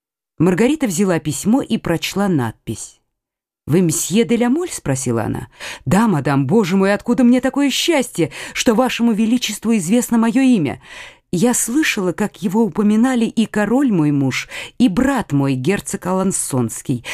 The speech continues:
Я знаю, что вас ждут». Королева спрятала за тугой от вышивок и алмазных украшений свой корсаж письмо, только что лежавшее за калетом молодого человека и ещё тёплое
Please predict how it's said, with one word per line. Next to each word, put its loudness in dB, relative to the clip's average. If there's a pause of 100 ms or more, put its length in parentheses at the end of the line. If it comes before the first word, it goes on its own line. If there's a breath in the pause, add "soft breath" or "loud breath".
Я 4
знаю, 2
что -4
вас -4
ждут». -10 (1300)
Королева 0
спрятала -2
за 0
тугой 0
от -6
вышивок -2
и 0
алмазных 0
украшений 0
свой -2
корсаж -6
письмо, -2 (800)
только 2
что -4
лежавшее 0
за -2
калетом 0
молодого 0
человека -2 (280 loud breath)
и 2
ещё 2
тёплое -2